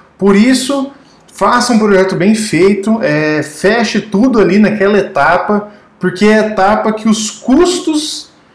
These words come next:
os custos financeiros e, e de tempo também, é, são muito menores. Então você, pra você modificar, é, tampar um furo, por exemplo,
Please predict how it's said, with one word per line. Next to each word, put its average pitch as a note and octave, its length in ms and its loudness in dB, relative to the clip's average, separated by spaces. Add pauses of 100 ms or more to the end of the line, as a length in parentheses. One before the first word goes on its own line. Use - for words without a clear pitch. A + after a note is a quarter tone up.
(220)
os F#3+ 180 -2
custos C#4 960 -2
financeiros B3 1040 0
e, F3+ 380 -2
e D#3 280 -2
de C3 160 -8
tempo A#3 440 -2
também, G#3+ 640 2 (480)
é, D#3 220 -2
são G3 200 -2
muito G#3 320 2
menores. C#3+ 680 2
Então E3 300 -2
você, F3+ 680 0 (300)
pra G#3+ 160 2
você B3+ 280 0
modificar, G3 840 0
é, C3 40 0
tampar G3+ 480 2
um F#3 80 2
furo, G3+ 440 2
por D#3+ 220 0
exemplo, C3+ 600 -2